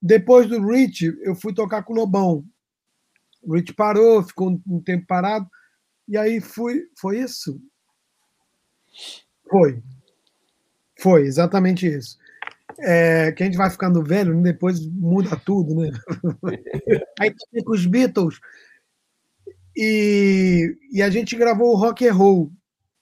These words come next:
que aconteceu uma coisa muito curiosa no Rock and Roll, que é o seguinte, eu virei produtor de estúdio, né? O crédito lá tá, produtor de estúdio, Torquato Mariano.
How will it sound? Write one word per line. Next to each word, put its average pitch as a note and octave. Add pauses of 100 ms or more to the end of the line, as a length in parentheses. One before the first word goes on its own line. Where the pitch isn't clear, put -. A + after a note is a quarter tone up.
(920)
que G#3+
aconteceu A3+
uma A#3+
coisa B3
muito A3+
curiosa A3
no F#3+
Rock F#3
and E3+
Roll, F3+ (500)
que F#3+
é G3
o F#3+
seguinte, F3+
eu G#3+
virei A3
produtor F#3 (1400)
de G#3+
estúdio, A#3+
né? G3 (440)
O F3
crédito G#3
lá G3
tá, F#3+
produtor G3
de -
estúdio, F#3
Torquato F3+
Mariano. D#3